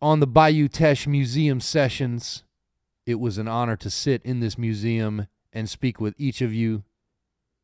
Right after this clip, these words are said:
Thank you so much to the Delcambre Seafood and Farmers Market for a great twenty twenty-one year.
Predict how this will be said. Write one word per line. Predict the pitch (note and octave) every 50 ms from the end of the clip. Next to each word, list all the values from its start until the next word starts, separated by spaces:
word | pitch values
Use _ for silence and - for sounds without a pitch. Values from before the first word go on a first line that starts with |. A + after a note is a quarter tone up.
| _ _ _ _ _ _ _ _ _ _ _ _ _
Thank | - - D#3 D3 - -
you | C#3
so | - - D#3+ D3+ C#3+
much | C#3+ D3 C#3+ C3+ - -
to | - C#3+
the | B2 A#2+
Delcambre | A2+ A2+ D#3 D3 C3+ - D3 C3 B2 -
Seafood | - - E3+ D3 - - D#3 C#3+ C3+
and | C3 A#2
Farmers | - - D#3+ D3+ C#3 C3 C3 A#2 G#2
Market | B2 C3+ C3 B2 - - A#2+ -
for | - - C#3 C3
a | A2+
great | G2+ G2+ A2+ B2+ B2+ B2+ B2 A2+ - _ _ _ _ _ -
twenty | - - D3+ C#3+ B2+ A2+
twenty-one | G#2 - - C#3 C#3+ C3 A#2+ A2 G#2+ A2+ B2 B2 A#2 G#2 G2+
year. | G2+ A2 A#2 A#2 A2+ G#2+ G#2 G2+ F#2+ F#2